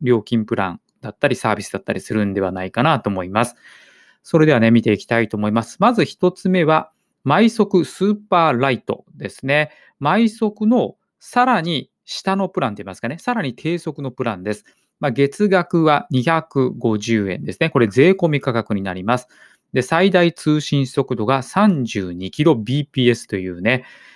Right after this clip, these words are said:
まあ、いわゆる今まで制限されていた速度がずっと続くということですね。まあ、当然これで一応無制限的な扱いなんでしょうね。ただ三十二キロビーピーエスなんで、まあ、二十四時間通信していたとしても、正直それほどデータ量は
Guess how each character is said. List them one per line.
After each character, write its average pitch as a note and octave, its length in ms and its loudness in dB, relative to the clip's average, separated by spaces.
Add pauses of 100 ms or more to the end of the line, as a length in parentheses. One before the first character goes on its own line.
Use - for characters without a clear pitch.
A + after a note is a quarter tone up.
(160)
ま A#2+ 80 2
あ、 - 20 2
い C3 60 6
わ F#3+ 100 6
ゆ A3 60 6
る D3+ 80 6
今 D3 140 4
ま F3 100 4
で A#2 80 2
制 G#3+ 340 4
限 G#3 240 2
さ C#3 180 -2
れ C3+ 140 0
て C3+ 160 -2
い C3 80 0
た C3 140 -4
速 D#3 340 -6
度 B2+ 160 0
が C#3+ 280 0 (200)
ず C#3+ 180 -4
っ - 20 -20 (200)
と G#3+ 140 4
続 C#3+ 260 -4
く - 80 -18
と G#2 160 -2
い G#2 140 -10
う F#2+ 100 -4
こ G#2 160 -14
と - 80 -6
で G2+ 100 -8
す - 80 -4
ね。 C#3 200 -2 (340)
ま D#3 100 2
あ、 - 40 -4
当 G#3+ 160 4
然 G3+ 180 0
こ G3 140 -4
れ F#3 160 0
で G3+ 320 0
一 B2+ 160 -6
応 C3 60 2
無 A2+ 180 0
制 D#3 320 0
限 A#2 280 -2 (140)
的 B2+ 180 -2
な B2 140 -2
扱 B2 320 -4
い A#2 80 -2
な G2 100 -6
ん F2 40 -10
で E2+ 80 -14
し - 60 -14
ょ A2 40 -2
う - 20 -2
ね。 C#3+ 100 -2
た E3+ 80 -2
だ C3 60 -2
三 B3 220 4
十 C#3 160 4
二 G#2+ 100 -2
キ C#3 80 -4
ロ C#3+ 120 -2
ビ C3 160 -4
ー - 20 -12
ピ C#3+ 80 -2
ー - 40 0
エ - 20 -2
ス C3 100 -16
な G#2+ 80 -6
ん F#2 120 -14
で、 A#2 280 0 (480)
ま B2 100 2
あ、 A2+ 40 2
二 D3+ 140 6
十 A3+ 120 4
四 A#2+ 140 4
時 C3 100 -4
間 A#2 160 0
通 D3 240 -2
信 D3 240 -6
し - 100 -12
て D3 100 -2
い C#3 60 -6
た C#3+ 120 -2
と C#3+ 100 -4
し - 120 -14
て F3 100 0
も、 D#3+ 320 2 (240)
正 - 160 0
直 A3 180 2
そ - 200 -2
れ A3 80 6
ほ G#3 160 2
ど F#3+ 100 4
デ D3+ 240 0
ー D#3 60 -8
タ D#3 180 2
量 C3 220 0
は F3+ 260 2